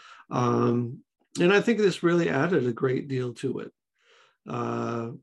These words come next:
you know, it's, it's, it shows that they would still probably have,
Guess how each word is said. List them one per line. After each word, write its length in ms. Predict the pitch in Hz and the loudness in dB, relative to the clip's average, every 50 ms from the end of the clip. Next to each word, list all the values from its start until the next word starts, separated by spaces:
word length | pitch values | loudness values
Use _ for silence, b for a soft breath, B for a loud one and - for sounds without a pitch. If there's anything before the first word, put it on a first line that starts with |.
| _ _ _ _ _ _ _ _ _ _ _ _ _ _ _ _ _ _ _ _ _ _ _ _ _ _ _ _ _ - | _ _ _ _ _ _ _ _ _ _ _ _ _ _ _ _ _ _ _ _ _ _ _ _ _ _ _ _ _ -2
you 140 | - 135 135 | 2 4 4
know, 220 | 143 131 127 131 | 4 4 4 2
it's, 400 | 139 139 - - - - - - _ | 2 2 -2 -8 -8 -10 -10 -12 _
it's, 640 | - 175 151 143 143 - - - - - - - - _ _ _ _ _ _ _ _ _ _ _ _ _ _ _ _ _ _ _ _ _ _ _ _ _ _ _ _ _ _ _ - | 0 2 2 2 0 -2 -6 -6 -4 -6 -8 -12 -14 _ _ _ _ _ _ _ _ _ _ _ _ _ _ _ _ _ _ _ _ _ _ _ _ _ _ _ _ _ _ _ -6
it 120 | - 143 | -4 -2
shows 380 | - - - 240 233 226 214 - | 0 2 4 4 4 4 4 2
that 100 | 214 190 | 0 0
they 100 | 196 180 | 2 4
would 140 | 175 160 | 4 2
still 280 | 135 - - 175 156 - | 0 0 -2 -2 -2 -2
probably 420 | - 175 165 156 147 139 143 131 | -4 -6 -4 -4 -4 -2 -4 -4
have, 300 | 120 127 147 151 - 226 | -4 -4 -6 -8 -8 -10